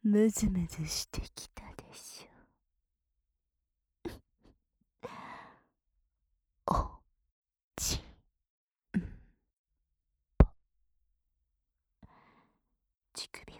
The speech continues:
いじられるうちに、手の中でどんどんと大きくなってきて。<laughs> 勃起。しちゃったのよね。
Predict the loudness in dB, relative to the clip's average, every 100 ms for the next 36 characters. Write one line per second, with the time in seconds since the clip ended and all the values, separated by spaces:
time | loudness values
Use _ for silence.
0 | -12 -10 -2 0 0 -2 0 0 0 0
1 | 0 -2 -6 -4 0 0 -2 -20 -20 -14
2 | -10 -8 -8 -10 -6 0 4 4 4 0
3 | 0 -2 -2 0 2 2 0 -8 0 0
4 | 0 -4 0 0 2 0 0 -6 -8 -8
5 | -4 0 0 -2 -8 _ -16 -14 -20 -20
6 | _ -20 -20 _ _ _ _ _ _ _
7 | _ _ _ _ _ -12 -12 -12 -20 -20
8 | _ _ -14 -14 -14 -20 -20 -20 -20 _
9 | _ _ _ _ _ 2 4 6 4 0
10 | -6 _ _ _ _ _ -6 -2 -2 -4
11 | -18 _ _ _ _ _ _ _ _ _
12 | _ -14 -12 -10 -8 -8 0 0 0 _
13 | -2 0 2 4 4 4 2 2 0